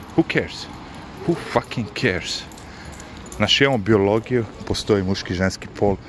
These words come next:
svi ovi drugi koji sad, novi koji su se pojavili, super, postoje, odlično, doviđenja, hvala. Zašto bi sad morali da se bavimo time?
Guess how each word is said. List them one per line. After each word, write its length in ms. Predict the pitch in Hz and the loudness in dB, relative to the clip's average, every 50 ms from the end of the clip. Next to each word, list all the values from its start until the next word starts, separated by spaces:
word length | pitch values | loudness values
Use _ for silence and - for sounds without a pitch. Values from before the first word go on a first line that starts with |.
| - - - - - - - | -18 -18 -18 -16 -18 -14 -8
svi 300 | - - - - 107 107 | -6 -4 2 6 6 8
ovi 200 | 104 107 104 98 | 8 6 4 2
drugi 280 | 90 98 107 95 92 82 | 2 0 0 0 0 -4
koji 200 | - - 95 92 | 2 2 2 2
sad, 260 | - - 101 95 95 | 4 2 2 4 4
novi 260 | 104 104 98 98 95 | 4 4 4 4 2
koji 220 | - - 92 92 | 0 0 0 0
su 120 | - - 95 | 0 -2 -4
se 140 | - - - - | -6 -6 -4 2
pojavili, 340 | - 98 92 92 92 90 85 | 4 4 4 4 2 0 -2
super, 400 | - - - 90 - - 95 - - - - - - - - - | -4 -6 -6 -6 -4 -4 -6 -6 -6 -14 -16 -16 -16 -16 -16 -4
postoje, 480 | - 98 90 - - - 92 90 85 80 | -4 -2 -2 0 2 4 4 6 6 4
odlično, 480 | 78 80 80 85 82 - - 87 82 76 - - | 2 0 0 -2 -6 -4 -4 -4 -4 -6 -6 -4
doviđenja, 420 | 92 90 90 85 90 87 85 85 | -2 -2 0 2 2 2 2 0
hvala. 340 | - - - 82 78 78 78 - - - - - - - - - - - - - - | -2 0 0 2 2 0 -2 -6 -12 -16 -16 -16 -16 -16 -16 -16 -16 -18 -18 -2 2
Zašto 280 | 101 107 - - - 101 | 2 2 2 2 -2 -2
bi 100 | 98 92 | -2 -2
sad 220 | - - 101 82 - - - | 2 0 0 0 0 -4 0
morali 340 | 90 90 87 90 87 82 | 2 4 4 4 4 2
da 80 | 80 80 | 0 -2
se 160 | - - - | -2 -4 0
bavimo 320 | 87 90 87 85 85 82 80 | 2 4 2 2 0 -6 -10
time? 280 | - - 87 85 80 | -8 -6 -4 -4 -6